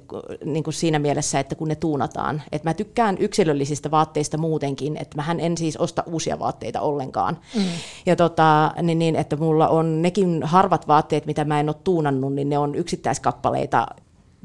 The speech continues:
Speaker 1: Miellyttää mua se ajatus, että samanlaista vaatetta todennäköisesti ei tuu vastaan. Ja nimenomaisesti sitten, kun nämä vaatteet tuunaa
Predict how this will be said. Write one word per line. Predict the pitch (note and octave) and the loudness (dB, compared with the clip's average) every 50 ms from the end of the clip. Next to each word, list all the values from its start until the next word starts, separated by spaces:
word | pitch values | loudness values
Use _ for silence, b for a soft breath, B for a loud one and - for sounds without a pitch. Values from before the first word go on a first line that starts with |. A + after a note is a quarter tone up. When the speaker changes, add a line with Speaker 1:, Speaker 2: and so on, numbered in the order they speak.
| E3+ - | -6 0
Speaker 1:
Miellyttää | - A3 A3+ A3 F#3 D#3 - - C#3+ C3+ | 4 6 8 8 6 4 2 0 0 2
mua | C#3+ D#3 D#3 D3 | 2 2 2 2
se | D3+ E3 - | 2 0 2
ajatus, | - E3+ F3 E3 D#3 - - - - | 2 4 4 4 2 0 -6 -8 -10
että | - - - - C#3+ C#3+ B B B B B | -10 -10 -6 -6 -6 -6 B B B B B
samanlaista | B - F#3 F#3 E3+ D3+ C3+ B2+ C#3 - D3+ C3+ | B 2 4 6 6 6 4 2 0 0 2 4
vaatetta | D3+ D3+ D3 - - - C3 | 4 4 4 2 -2 -6 -4
todennäköisesti | - C#3+ C#3+ C#3 B2+ A#2 A#2+ C3+ C3 C#3 C3 - - C#3 - | -2 0 0 2 0 0 -4 -6 -8 -8 -10 -8 -8 -4 -2
ei | D3 D3+ D3 C3 B2 - - - - - | 0 0 2 0 -2 -6 -12 -18 -16 -8
tuu | - D#3+ C#3 B2 | -6 -6 -4 -2
vastaan. | - G#2 - - - - - G2+ C3 F3 E3 B B B B B B B | 0 0 0 0 -2 -4 -2 0 0 0 -2 B B B B B B B
Ja | D#3+ D#3+ C3+ - - | 2 2 2 0 0
nimenomaisesti | - F3 F3 G3 G#3 F3+ D#3+ C#3+ C3+ C3 C#3 C#3+ C#3 - D3 | 2 4 4 4 4 4 4 2 2 0 -2 -4 -6 -6 -6
sitten, | C3+ - D#3 - - - | -4 -4 -4 -4 -4 -8
kun | - - C3 | -6 -4 -2
nämä | C3 C3+ C3+ | 0 0 2
vaatteet | C#3 C#3+ C#3+ C#3 - C#3 C#3 C#3 | 2 2 0 0 -2 -6 -6 -2
tuunaa | - D3+ D3+ C#3 C#3 C#3 C#3+ C#3 | -2 -2 -2 0 -2 -2 -2 -4